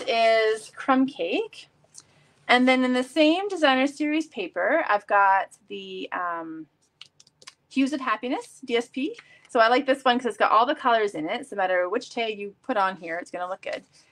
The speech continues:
And then you could just choose from the brights backgrounds. So this is Coastal Cabana,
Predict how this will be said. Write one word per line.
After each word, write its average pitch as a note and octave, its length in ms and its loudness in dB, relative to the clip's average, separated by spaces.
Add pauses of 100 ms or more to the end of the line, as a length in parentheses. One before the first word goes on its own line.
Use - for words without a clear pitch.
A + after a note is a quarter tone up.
(140)
And A#3+ 140 4
then C4 80 6
you C#4+ 80 4
could D4+ 100 0
just D4+ 280 -4
choose D4 580 0
from C#4+ 180 2
the C4+ 100 0
brights G#3 420 0
backgrounds. G#3 880 -4 (380)
So A3+ 480 4
this A#3+ 180 -4
is D4 140 -4
Coastal A#3+ 400 -4
Cabana, E3 680 -4